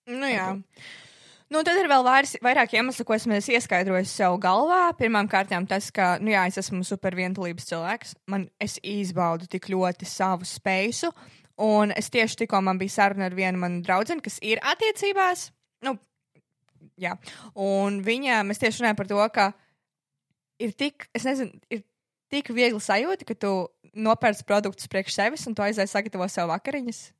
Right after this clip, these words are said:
Speaker 1: <laughs> Tas izklausās super egoistiski,
Speaker 2: Jā.
Speaker 1: bet tiešām, ka tev nav konstanti jādomā par to cilvēku. Un tas ir slikti, ne, tas tā kā ir jāmācās, ir jāmācās kaut kāda ģimenes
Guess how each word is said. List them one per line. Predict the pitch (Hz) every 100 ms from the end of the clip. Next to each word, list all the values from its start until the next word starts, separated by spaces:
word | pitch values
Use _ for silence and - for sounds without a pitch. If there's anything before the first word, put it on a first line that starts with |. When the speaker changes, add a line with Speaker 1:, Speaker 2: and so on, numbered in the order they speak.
| _
Speaker 1:
<laughs> | - 214 - - - - - 254 240 196 -
Tas | 240
izklausās | 320 277 208 -
super | 254 214
egoistiski, | 196 202 311 311 - 240 - 202
Speaker 2:
Jā. | 202 196 180 185 196
Speaker 1:
bet | 202 214 - - _ _ _
tiešām, | 262 247 254 190 208
ka | 214
tev | - 226 233 226
nav | 226 240 247
konstanti | 226 220 240 220
jādomā | 185 196 196
par | 196 208
to | 185
cilvēku. | - 190 175 -
Un |
tas | 220 294
ir | 320
slikti, | - 285 294 - 208
ne, | 214
tas | 208 -
tā | -
kā | 220 196
ir | 214 269
jāmācās, | 208 220 214 196 185 185 165 -
ir | 214
jāmācās | 208 214 185 180 175 -
kaut | 170
kāda | 165 170
ģimenes | 175 190 180 190